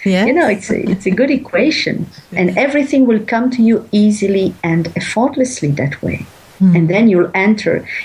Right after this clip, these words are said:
Speaker 2: into that beautiful, loving relationship with money continuously,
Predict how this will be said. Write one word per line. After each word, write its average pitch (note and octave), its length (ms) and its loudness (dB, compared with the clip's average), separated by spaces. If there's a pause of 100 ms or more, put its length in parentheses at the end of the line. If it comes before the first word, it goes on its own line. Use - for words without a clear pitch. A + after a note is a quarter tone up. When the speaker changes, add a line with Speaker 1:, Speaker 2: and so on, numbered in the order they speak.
Speaker 2:
into F#3 220 0
that F3+ 260 -2 (340)
beautiful, A#3+ 580 2
loving G3 540 2
relationship F3+ 760 0
with F3+ 180 0
money F#3 480 2 (240)
continuously, F#3+ 1080 2